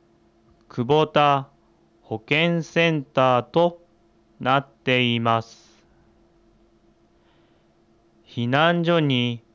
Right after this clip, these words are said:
向かう際は、身の回りのものや食料などをお持ちの上、周囲の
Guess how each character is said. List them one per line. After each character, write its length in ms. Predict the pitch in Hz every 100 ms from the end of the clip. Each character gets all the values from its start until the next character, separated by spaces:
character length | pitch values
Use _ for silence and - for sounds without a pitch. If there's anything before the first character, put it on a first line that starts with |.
| _ _ _ _ _ -
向 240 | 104 107
か 280 | - 147 160
う 120 | 156
際 460 | - 156 147 135 113
は、 440 | 107 110 113 110 _ _ _ _ _ _ _ _ _ _
身 200 | 101 107
の 300 | 127 160 165
回 380 | 160 156 156 156
り 140 | 151 156
の 380 | 147 147 139 -
も 200 | 117 123
の 180 | 143 147
や 460 | 117 107 110 113 - _ _ _ _ _ _ _ _ _ _
食 520 | - 113 113 170 170
料 380 | 160 156 139 123
な 200 | 123 123
ど 180 | 117 117
を 500 | 110 104 107 107 - _ _ _ _ _ _ _ _
お 120 | - 107
持 240 | 135 151
ち 240 | - 151
の 360 | 147 147 147 127
上、 460 | 135 135 131 127 127 _ _ _ _ _ _ _ _ _ _ _
周 640 | - - - 170 180 170 151
囲 140 | 135
の 400 | 123 113 110 110